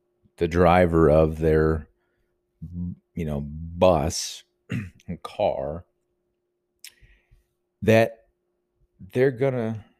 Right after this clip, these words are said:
s-, be, they're gonna snap at you. They're going to, you're gonna have to walk on eggshells around them because they believe that they are the ones that are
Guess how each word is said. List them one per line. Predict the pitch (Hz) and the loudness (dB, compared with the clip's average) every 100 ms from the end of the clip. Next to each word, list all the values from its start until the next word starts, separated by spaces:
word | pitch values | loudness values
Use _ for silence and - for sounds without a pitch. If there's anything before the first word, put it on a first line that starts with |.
| _ | _
s-, | - - | -20 -18
be, | 107 120 113 - 131 | -10 -8 -8 -12 -10
they're | 143 | -6
gonna | 160 | -6
snap | - - 131 147 | -6 -6 -6 -6
at | 90 - | -10 -10
you. | - 58 | -14 -10
They're | 87 | -8
going | 104 107 104 101 - | -8 -10 -10 -12 -12
to, | - 98 87 87 _ _ _ _ _ _ _ _ _ _ _ _ _ _ _ _ _ - - - _ | -10 -8 -8 -10 _ _ _ _ _ _ _ _ _ _ _ _ _ _ _ _ _ -20 -20 -20 _
you're | 143 143 | 0 4
gonna | 180 | 8
have | 160 151 | 8 8
to | 123 | 8
walk | 135 139 | 8 6
on | 113 101 | 4 4
eggshells | 110 160 - - 78 76 | 4 2 2 2 2 0
around | 76 76 67 58 | -2 -2 -2 -4
them | 55 62 | -8 -6
because | 73 87 101 92 82 | -4 0 2 2 0
they | 87 95 | 2 4
believe | 139 123 104 101 107 | 4 2 2 2 0
that | 98 92 | -2 -4
they | 92 104 98 | -2 0 2
are | 90 92 101 110 104 _ | 0 -2 -4 -6 -10 _
the | - | -2
ones | 107 113 117 117 104 | 0 0 -2 -6 -10
that | 120 120 117 - - | -8 -8 -10 -18 -18
are | - 120 123 123 117 | -10 -6 -6 -6 -10